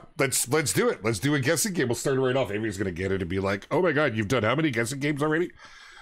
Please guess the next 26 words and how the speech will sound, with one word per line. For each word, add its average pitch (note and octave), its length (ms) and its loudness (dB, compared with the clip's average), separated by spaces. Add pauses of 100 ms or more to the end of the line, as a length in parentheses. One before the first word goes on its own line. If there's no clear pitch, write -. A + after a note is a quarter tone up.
Well, A2 100 2
that C#3 180 2
just B2+ 180 0
means A2+ 220 0
we've G#2 100 0
had G2 140 0
a F2+ 40 -4
good E2+ 200 -4
hunt. E2+ 320 -6 (360)
So, F3 340 2
uh, F3 440 4
I - 140 0
didn't C3+ 240 -2
even C#3 260 0
note C#3 360 2
what C#3 260 0 (160)
the, C3+ 400 0 (480)
God, D3 180 0
did F#2 100 -6
anybody A#2 360 -2
see F3 380 -2
what E3 400 -4
the, D#3 280 0
what C#3 140 -4
the, C#3 120 -2
uh, D3 120 -4